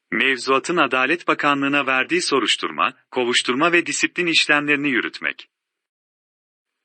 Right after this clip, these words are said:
Adalet Bakanı'na veya Adalet Bakanlığı'na mevzuatla verilen cezai işlerle ilgili işlemleri yürütmek.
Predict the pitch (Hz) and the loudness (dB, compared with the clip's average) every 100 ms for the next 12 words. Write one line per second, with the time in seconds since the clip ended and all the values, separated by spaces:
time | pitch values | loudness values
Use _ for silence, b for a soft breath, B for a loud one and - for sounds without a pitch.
0 | _ 110 113 127 127 160 - 156 - 143 | _ -4 0 2 2 0 0 0 2 0
1 | 139 139 127 131 170 156 127 127 175 - | 0 0 0 0 2 2 2 0 0 0
2 | 151 143 135 135 135 135 127 117 131 135 | -2 0 0 0 0 0 0 -2 0 -2
3 | - 151 135 127 131 127 120 113 127 156 | 0 0 0 2 0 0 -2 0 0 0
4 | 165 - 151 143 151 156 135 151 165 - | 2 2 4 2 2 -2 0 0 2 2
5 | 151 139 139 135 110 80 78 69 - | 2 2 0 0 -2 -2 -4 -6 -6